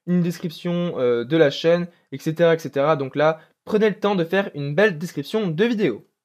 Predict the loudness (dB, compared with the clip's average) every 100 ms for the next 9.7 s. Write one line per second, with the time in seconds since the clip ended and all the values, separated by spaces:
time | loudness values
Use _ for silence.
0 | _ _ -20 _ _ _ _ -2 -2 -2
1 | 0 2 2 2 2 2 4 4 4 2
2 | 0 -2 2 2 2 0 -2 -2 -4 -2
3 | 0 -2 -4 0 0 2 0 -2 -8 _
4 | -4 0 2 4 2 0 4 4 2 -6
5 | -2 -2 -2 -12 -8 -4 -4 -2 -2 -2
6 | -4 -8 -20 -6 -6 0 0 2 0 0
7 | -2 -2 -4 -4 -6 -8 0 2 2 0
8 | -2 -2 -4 -4 -4 -4 -2 -2 -2 -6
9 | -6 -8 -6 -2 0 0